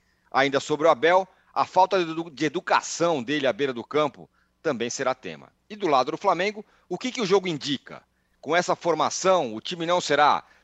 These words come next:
tão superior como se imaginava? O que que falta pra esse time se acertar definitivamente? E no terceiro bloco, vamos falar do clássico carioca, Fluminense zero, Botafogo um. E também da polêmica negociação do Jefinho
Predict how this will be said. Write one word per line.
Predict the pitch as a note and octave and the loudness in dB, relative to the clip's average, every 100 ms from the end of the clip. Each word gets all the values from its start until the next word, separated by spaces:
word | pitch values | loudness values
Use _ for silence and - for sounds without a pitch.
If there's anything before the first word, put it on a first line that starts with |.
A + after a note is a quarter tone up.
| _ _ | _ _
tão | G#3 G#3+ | 2 2
superior | - F#3 E3+ C3 D#3 E3 | 0 -2 0 2 2 2
como | - C3+ | 0 -6
se | A#2+ | -6
imaginava? | B2 A#2+ G2+ A2+ F3 C#3+ E2+ C#2 _ _ | -2 -2 -2 0 2 2 -2 -14 _ _
O | |
que | - | -12
que | - | -8
falta | A3+ B2+ F3+ E3 - A#2 | -4 6 8 8 4 -4
pra | C#3 | -4
esse | C#3 B2+ | -4 -6
time | - C#3 C#3+ A2 _ _ | -6 -6 -6 -8 _ _
se | - | -2
acertar | C#3+ - C3 - A#2+ B2 _ _ - | -2 0 -4 0 0 0 _ _ -10
definitivamente? | A2+ B2+ A#2+ A#2+ A#2 G2+ F2 - - _ _ _ _ | -8 -6 -6 -2 -2 -2 -8 -10 -20 _ _ _ _
E | - | -6
no | - | -2
terceiro | C#3 - B2 | -2 -2 -4
bloco, | A#2 B2+ A#2 | -2 -2 -4
vamos | C3+ D3 | -10 -6
falar | B2+ B2+ | -2 -2
do | C3+ | -4
clássico | - C#3+ D#3+ - - | -6 0 0 0 -8
carioca, | - D3 A#2+ C#3 C3+ | 0 0 2 0 -2
Fluminense | C#3 A#2+ C#3+ D3 A#2+ | -6 -6 -6 -8 -10
zero, | - B2 D#3 E3 A#2 | -10 0 4 4 2
Botafogo | F2+ B2+ - A#2 - D3 F#3 - | -2 -2 0 -2 -2 -2 -2 -2
um. | G#3 A3+ C#3+ - _ _ _ _ _ - | 0 0 -2 -8 _ _ _ _ _ -16
E | |
também | F#3 G3+ E3 | 0 0 2
da | F#3 | 0
polêmica | - F3+ C#3 D#3 G3+ C#3+ B2 | 0 2 2 2 -2 -4 -4
negociação | A2+ A2 A2 A2 - | -6 -6 -6 -6 -6
do | C#3 B2+ | -10 -4
Jefinho | B2+ G#2 - C#3+ D3 A#2 | -2 -2 -4 -8 -6 -6